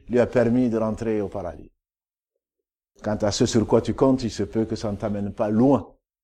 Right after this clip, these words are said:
que ça ne t'amène pas très loin. Parce que l'injustice, la pire d'entre elles étant l'association à Allah. Celui qui meurt, un bédouin est venu trouver le prophète sallam en disant, « Ya Rasulallah, sallallahu alayhi wa sallam, ô messager d'Allah,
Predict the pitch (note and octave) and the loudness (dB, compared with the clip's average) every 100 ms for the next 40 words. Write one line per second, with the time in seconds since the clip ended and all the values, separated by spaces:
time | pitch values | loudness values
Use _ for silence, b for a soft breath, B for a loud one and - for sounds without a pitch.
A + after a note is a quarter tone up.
0 | _ - B2 A#2 A#2 A2 G#2 A#2 - G#2+ | _ 0 4 6 6 4 2 -2 -2 -4
1 | F#2+ D#2+ - _ _ _ _ _ _ _ | -6 -8 -16 _ _ _ _ _ _ _
2 | _ _ _ _ _ - F#2 - G2+ F#2 | _ _ _ _ _ -10 -8 -4 -2 -2
3 | F#2 F#2 - A2+ - - _ G#2+ F#2+ - | -2 -6 -6 -6 -8 -18 _ -2 -2 2
4 | A2+ G2 F#2+ A2 G#2 G2+ G2+ A#2+ B2 B2 | 2 2 -2 -2 -4 -4 -2 -2 -4 -6
5 | _ _ _ _ _ _ _ _ _ A2 | _ _ _ _ _ _ _ _ _ -2
6 | G#2 A2 G#2+ - F#2 E2+ D#2 C2 - B2+ | 2 2 0 -2 -6 -8 -10 -12 0 2
7 | B2+ D#3 D#3+ G3+ F#3+ C#3+ G2 - B2+ C#3+ | 4 8 12 12 12 12 6 0 4 6
8 | D3 E3+ D3+ D#3 D#3+ D#3+ D#3 D3+ D3+ C3+ | 8 10 10 8 6 6 8 8 8 8
9 | C#3+ D#3+ D#3 C#3+ D3+ E3 G#3+ - B C#3 | 8 8 8 6 6 8 8 6 B 10
10 | D#3+ D#3 D3+ E3+ E3 D#3+ E3 D3 D#3 C#3 | 12 12 12 8 8 10 10 10 8 6
11 | F#3 G#3 F3+ D#3+ D3 C3+ C3 C3+ D3+ G3+ | 10 10 12 10 4 2 4 6 12 12
12 | G3+ - | 12 10